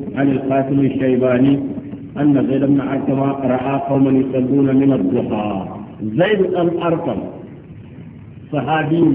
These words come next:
جليل، شيء يقول اسم تاريخ سنة صلى الله عليه وسلم، فقال: سيدي، أما لقد علموا أن الصلاة في غير هذه الساعة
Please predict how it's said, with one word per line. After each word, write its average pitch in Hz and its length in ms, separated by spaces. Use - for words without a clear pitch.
جليل، 120 320
شيء 180 200
يقول 160 300
اسم 165 240
تاريخ 131 360
سنة 143 240
صلى 135 260
الله 107 140
عليه 92 160
وسلم، 98 200
فقال: 139 480
سيدي، 147 360
أما 147 300
لقد 156 340
علموا 151 720
أن 170 220
الصلاة 147 520
في 135 100
غير 151 200
هذه 143 260
الساعة 147 380